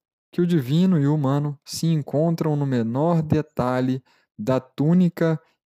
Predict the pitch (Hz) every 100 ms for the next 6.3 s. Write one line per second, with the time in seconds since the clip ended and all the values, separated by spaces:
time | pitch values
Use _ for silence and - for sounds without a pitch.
0 | _ - 160 196 - 196 156 - 160 156
1 | - 156 143 135 - 139 123 - 131 127
2 | 120 110 107 98 - - _ _ _ _
3 | - 104 135 151 143 131 127 131 139 -
4 | 123 110 107 127 151 139 - 120 117 143
5 | 151 147 127 117 127 139 143 143 135 101
6 | 92 -